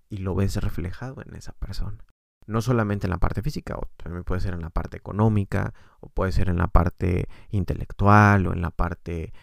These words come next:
emocional, o quizá en la parte sexual. Solo tú lo puedes saber. Pero de alguna manera, si te das cuenta, este ejemplo de, de alguien que tiene celos, pues tiene que ver mucho con esta parte de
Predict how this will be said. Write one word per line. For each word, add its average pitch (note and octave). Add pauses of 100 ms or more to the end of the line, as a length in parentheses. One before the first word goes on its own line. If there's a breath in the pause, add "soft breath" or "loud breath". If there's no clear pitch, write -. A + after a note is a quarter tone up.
(100)
emocional, G2+ (220 loud breath)
o -
quizá -
en F#2
la E2+
parte E2+
sexual. G#2+ (280)
Solo A#2
tú A#2+
lo G#2+
puedes G2
saber. F#2 (560 soft breath)
Pero A2+
de A#2+
alguna C3+
manera, C3+ (320)
si -
te G2
das G2+
cuenta, G#2+ (400)
este A2
ejemplo G2
de, F#2 (140)
de F#2
alguien F#2+
que F#2
tiene F#2
celos, F#2
pues -
tiene G#2+
que A2
ver G2+
mucho F#2+ (400 soft breath)
con F2+
esta G2
parte F2+
de F2+